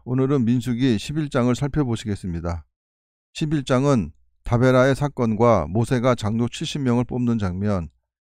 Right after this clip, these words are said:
그리고 하나님께서 이스라엘 백성들에게 메추라기를 주시는 장면이 펼쳐집니다. 일 절 보시겠습니다.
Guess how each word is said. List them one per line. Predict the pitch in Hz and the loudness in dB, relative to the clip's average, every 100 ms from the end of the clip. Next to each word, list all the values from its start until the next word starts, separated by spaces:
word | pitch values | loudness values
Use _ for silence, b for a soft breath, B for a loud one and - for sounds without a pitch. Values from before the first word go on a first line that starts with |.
| _ | _
그리고 | - 110 120 | -2 2 2
하나님께서 | 151 156 135 120 107 123 113 - | 2 2 0 0 0 2 2 0
이스라엘 | 120 - 131 135 | -4 -2 0 2
백성들에게 | 110 - 113 110 98 92 113 98 82 _ _ _ _ _ | 0 -2 -2 0 -2 0 0 -2 -4 _ _ _ _ _
메추라기를 | 107 - 143 139 127 135 | 0 0 2 2 2 0
주시는 | - 110 123 123 | 0 -2 0 0
장면이 | 107 98 101 113 | 0 -2 -2 -2
펼쳐집니다. | 127 120 131 98 80 80 80 _ _ _ _ _ | -4 -4 -4 -4 -8 -8 -12 _ _ _ _ _
일 | 110 | -4
절 | - 131 | 0 0
보시겠습니다. | 107 95 98 - 90 85 104 | 0 -2 -6 -6 -8 -4 -4